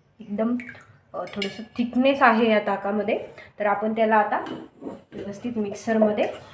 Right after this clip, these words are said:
मस्त प्रकारे पातळ करून घेणार आहोत. तर मी इथे एक मिक्सर जार घेतलेला आहे. आता आपल्याला हे ताक या जारमध्ये ॲड करायचं आहे. तुम्ही तुमच्या आवश्यकतेनुसार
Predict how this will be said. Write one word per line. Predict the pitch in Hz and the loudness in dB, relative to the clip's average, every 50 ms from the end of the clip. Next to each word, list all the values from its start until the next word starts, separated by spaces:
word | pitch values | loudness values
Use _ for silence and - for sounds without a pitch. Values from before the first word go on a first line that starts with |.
| - - - _ _ - - - - - - - - _ - | -20 -20 -20 _ _ -20 -20 -20 -20 -20 -20 -20 -20 _ -12
मस्त | - 214 214 214 - - - _ - | -8 -8 -8 -8 -8 -14 -12 _ -8
प्रकारे | 220 - 208 202 - 202 196 254 | -4 -2 -2 -2 -2 -2 -2 -4
पातळ | 254 - - - - 196 196 - - 214 208 | -4 -8 -8 -6 -6 -6 -4 -4 -2 -2 -2
करून | 208 208 196 196 202 | -2 -4 -4 -4 -4
घेणार | 202 202 196 190 180 185 | -4 -2 -4 -4 -4 -6
आहोत. | 185 202 277 - - - | -6 -8 -10 -10 -8 -8
तर | 208 202 | -8 -6
मी | 202 208 220 | -4 -2 -2
इथे | 220 220 233 254 | -2 0 0 0
एक | 262 254 254 - - | 0 0 -2 -8 -8
मिक्सर | 196 196 190 185 - - - 262 262 | -6 -6 -6 -6 -10 -6 -2 -2 2
जार | 262 254 233 220 226 | 6 6 6 8 6
घेतलेला | 226 240 240 - 220 208 196 196 190 | 4 2 0 0 0 0 2 2 2
आहे. | 190 196 - 294 330 - - - _ _ _ _ _ _ _ _ _ - | 0 0 -2 -4 -6 -6 -10 -20 _ _ _ _ _ _ _ _ _ -16
आता | 185 - - 208 | -10 -4 -2 -2
आपल्याला | 202 208 220 220 214 220 220 | 0 2 4 4 4 4 4
हे | 214 233 | 2 0
ताक | 226 - - - _ - 196 196 202 196 - - - _ _ _ - | -4 -6 -10 -16 _ -4 -2 -2 -2 -4 -6 -14 -20 _ _ _ -14
या | 196 | -14
जारमध्ये | 185 - - 196 190 190 190 190 185 185 - 269 - - - - _ _ _ - | -10 -8 -4 -4 -2 -2 -4 -4 -6 -6 -6 -6 -6 -8 -12 -20 _ _ _ -12
ॲड | - 302 294 | -10 -8 -6
करायचं | - 233 214 202 185 185 185 - 180 | -4 -2 -2 -2 -4 -6 -10 -12 -14
आहे. | 180 - 262 - - _ _ _ _ _ _ _ _ _ _ _ _ _ _ _ _ _ _ _ _ - - - - - - - - - - - - - _ _ - - - - - - | -14 -14 -16 -20 -20 _ _ _ _ _ _ _ _ _ _ _ _ _ _ _ _ _ _ _ _ -20 -20 -16 -14 -12 -12 -12 -12 -14 -18 -18 -20 -20 _ _ -20 -20 -20 -20 -14 -8
तुम्ही | 220 233 247 262 - | -4 -2 -2 -2 -2
तुमच्या | 262 247 240 247 262 | -2 0 2 4 4
आवश्यकतेनुसार | 302 349 311 277 262 262 262 277 269 - - 277 269 269 262 - 277 294 | 4 4 4 2 2 2 0 -4 -4 0 4 4 4 4 4 2 2 2